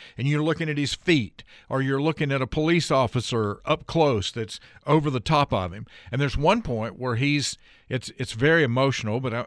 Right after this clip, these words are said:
because, I mean, he sounds like he's crying out for his mother, that the camera goes dark,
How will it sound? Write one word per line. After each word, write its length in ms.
because, 320
I 60
mean, 140
he 100
sounds 480
like 160
he's 160
crying 500
out 280
for 180
his 140
mother, 480
that 320
the 80
camera 400
goes 320
dark, 640